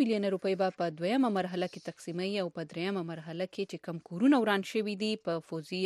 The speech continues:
عملیاتو کې، نو، اه، د هغوی، د هغې کورونو د سروې عمل هم، اه، روان دی.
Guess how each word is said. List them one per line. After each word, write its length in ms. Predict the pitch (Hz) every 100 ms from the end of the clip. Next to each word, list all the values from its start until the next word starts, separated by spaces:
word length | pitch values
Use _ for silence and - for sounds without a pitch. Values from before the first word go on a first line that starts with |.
| 185 165
عملیاتو 500 | 156 160 196 214 220
کې، 680 | 254 247 - - - - 214 214
نو، 80 | 220 220 220
اه، 340 | - 190 190 170
د 100 | 185
هغوی، 340 | 185 160 196 196
د 280 | 185 - 160 175
هغې 320 | 185 196 226 -
کورونو 320 | 180 190 180 170
د 100 | -
سروې 280 | 208 185 180 -
عمل 240 | 165 165 156
هم، 100 | 196 170
اه، 640 | - - - - 165 165 165
روان 340 | 170 165 160
دی. 80 | 160